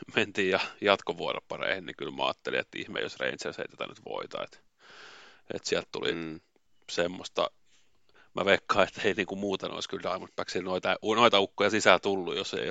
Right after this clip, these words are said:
Speaker 1: <laughs> jos olisi ollut jotain muita vaihtoehtoja, että.
Speaker 2: Mä en,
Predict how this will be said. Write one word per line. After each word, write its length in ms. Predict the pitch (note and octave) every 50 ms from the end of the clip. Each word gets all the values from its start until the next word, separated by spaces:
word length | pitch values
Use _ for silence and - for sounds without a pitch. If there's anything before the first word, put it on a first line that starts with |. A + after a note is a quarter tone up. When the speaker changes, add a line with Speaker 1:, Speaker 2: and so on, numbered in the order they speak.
| - - -
Speaker 1:
<laughs> 200 | C3+ - - -
jos 180 | - - - -
olisi 180 | A2 - -
ollut 180 | G#2+ G2 G2 G2
jotain 300 | G2+ G2 F2+ G2 G2 F#2+
muita 300 | G2+ G2+ G2+ F#2+ - F#2
vaihtoehtoja, 760 | F2+ F#2 F2+ - _ - - - - - _ - - - -
että. 220 | - - _ - _ _ - - - - - - - - - - - - - _ _ - - - _
Speaker 2:
Mä 160 | - A#2+ A#2+
en, 80 | G#2+ F#2+